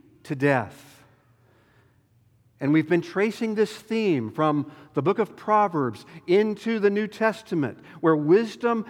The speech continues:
comes to full expression in the person and work of Jesus.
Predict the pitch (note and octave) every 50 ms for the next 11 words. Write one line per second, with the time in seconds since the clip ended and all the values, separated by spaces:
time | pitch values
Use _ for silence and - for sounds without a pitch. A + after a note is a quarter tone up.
0 | - - - - - G#3 G#3+ A3+ A3 G3 - - G#3 F#3+ - G#3 G#3+ G#3+ G#3+ G#3+
1 | G#3+ - - - - G3+ G#3+ G3+ - - G#3+ G#3+ G3 - - - G3+ E3+ - F#3+
2 | G3 G3 G3+ G3+ - - G#3 G#3 - - G#3+ G#3 G3+ - - - - - F3 E3+
3 | E3+ D#3+ E3+ F#3 G3 F#3 - - - - - - F3+ D#3+ C#3 - E3 F#3+ F#3+ F#3+
4 | D3+ C3 C#3 A#2 F#2+ - -